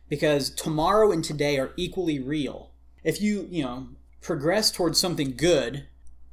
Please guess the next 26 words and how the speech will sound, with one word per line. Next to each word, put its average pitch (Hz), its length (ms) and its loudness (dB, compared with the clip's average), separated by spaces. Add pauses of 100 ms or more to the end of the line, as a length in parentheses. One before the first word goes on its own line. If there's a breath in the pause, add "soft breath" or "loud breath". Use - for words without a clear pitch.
that 151 500 -4
good 180 240 8
thing 170 320 -4
at - 120 -2
the 139 160 -6
end 170 240 0
doesn't 147 280 0
necessarily, 139 1120 -2 (340)
like, 131 160 -6
that's 170 240 2
not 190 360 -2 (340 soft breath)
summing 175 580 6
up 165 220 0
all 131 200 0
the 127 100 -6
bad 135 300 0
things. 123 220 -8
It 131 80 -2
just 151 260 0
exists 143 420 -2
along 127 360 -6
with 135 260 -4
all 110 160 -6
the 110 80 -12
bad 87 280 -12
things. - 520 -12